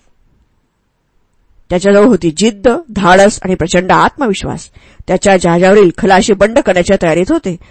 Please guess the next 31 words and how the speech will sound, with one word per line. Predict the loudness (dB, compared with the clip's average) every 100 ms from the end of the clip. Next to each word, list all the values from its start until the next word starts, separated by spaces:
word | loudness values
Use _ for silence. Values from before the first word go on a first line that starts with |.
| _ -2
पण | 2 2
आपल्याला | 2 2 2
जमीन | 2 -2 0
लागणार, | 0 0 -2 -4 -8 -18 _ _
ही | 2 2
त्याची | 4 2 2
अटकळ | -2 -2 -2
होती. | -2 -4 -12 -18 _ _
जेथे | 0 2 4
जायचे | 2 2 2 -4
स्थान | -2 2 2 2
कोणते, | -2 -2 -6 -10 -10 _
हे | -4
कोलंबसला | -2 -2 -2 -2 -2 -2
माहीत | 0 -4 -2
नव्हते. | -4 -4 -10 _
उलट | 2 2 -2 -8 -20 _ _ _
आर्मस्ट्रॉंगला | 2 4 2 0 0 2 0
त्याची | 0 -2
पूर्ण | -2 -2 0
कल्पना | -2 -2 -4 -4
होती. | -2 -4 -8 -18 _
कोलंबस | 2 2 2 -2
आणि | 0 0
आर्मस्ट्रॉंग | 0 0 -4 -2 -2 -4 _ _ 0
यांचे | 2 2 0
कर्तृत्व | 0 -2 0 0
पाहिले, | 0 0 0 0
म्हणजे | -4 -4 -6 -6 -14 -16 -2
तंत्रज्ञानाचा | -2 0 -2 -2 -2 -2
झपाटा | -2 0 0